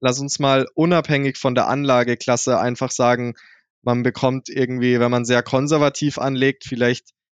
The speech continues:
nur wenige Prozent, aber wenn einem das dann fünf Jahre vor der Rente oder vorm Ruhestand erst auffällt, dann hat man praktisch überhaupt, dann ist die Zeit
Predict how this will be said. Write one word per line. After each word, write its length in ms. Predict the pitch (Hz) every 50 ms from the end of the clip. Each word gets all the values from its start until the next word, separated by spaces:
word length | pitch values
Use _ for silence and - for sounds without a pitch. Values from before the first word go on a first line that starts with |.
| _ _ _ _
nur 220 | - 120 127 127 113
wenige 380 | 131 139 147 156 151 131 139
Prozent, 720 | 127 - - - 127 - - - 127 131 151 170 180 -
aber 380 | - 127 123 127 127 127 117 - _ _
wenn 320 | _ 120 120 131 131 143 139
einem 260 | 117 139 139 135 131
das 200 | 131 131 - -
dann 280 | - 135 123 123 120 - _ _ _ _ _ _ _ _ _ _ _ _
fünf 260 | - 180 190 190 -
Jahre 320 | 147 135 127 127 120 123 117
vor 300 | - - 156 165 170 165
der 160 | 139 123 113
Rente 460 | 110 107 107 104 - - 113 110 101
oder 180 | 113 113 113 110
vorm 300 | - - 135 135 131 127
Ruhestand 600 | 113 110 113 113 110 - - - 113 110 107 -
erst 220 | 104 104 - -
auffällt, 580 | - - 98 107 - - 131 127 131 143 - - _ _ _ _ _ _ _ _ _ _ _ _ -
dann 220 | 120 120 120 - - _ _ _ _ _ _ _ _
hat 260 | - - 147 147 -
man 160 | 156 147 139
praktisch 440 | - - 135 131 - - 143 - -
überhaupt, 540 | 143 131 123 117 131 127 139 139 _ _ -
dann 100 | 127 131
ist 180 | 135 - -
die 100 | 135 131
Zeit 580 | - - - 131 127 139 160 165 - - -